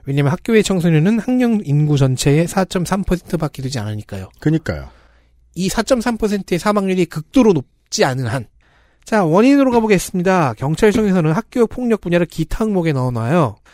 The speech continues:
Speaker 1: 이쪽 자료에서는 이천십팔 년에 기타 항목이 사십 건을 넘었고 작년에는 오십 건에 달했습니다.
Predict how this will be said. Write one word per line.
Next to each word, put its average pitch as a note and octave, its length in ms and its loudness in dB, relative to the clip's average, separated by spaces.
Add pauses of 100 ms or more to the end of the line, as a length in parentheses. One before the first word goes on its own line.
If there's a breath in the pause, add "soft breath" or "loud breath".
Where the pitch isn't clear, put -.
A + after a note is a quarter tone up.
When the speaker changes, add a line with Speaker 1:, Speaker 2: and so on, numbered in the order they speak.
(160 soft breath)
Speaker 1:
이쪽 F#3 400 -4
자료에서는 G#3 840 2 (520 soft breath)
이천십팔 A3+ 600 0
년에 G#3 180 0
기타 - 380 -4
항목이 F#3 260 -2
사십 - 460 -2
건을 G3+ 220 2
넘었고 C#3 420 -2
작년에는 D3 480 -4
오십 B2+ 360 -8
건에 F3 220 0
달했습니다. A2 600 -6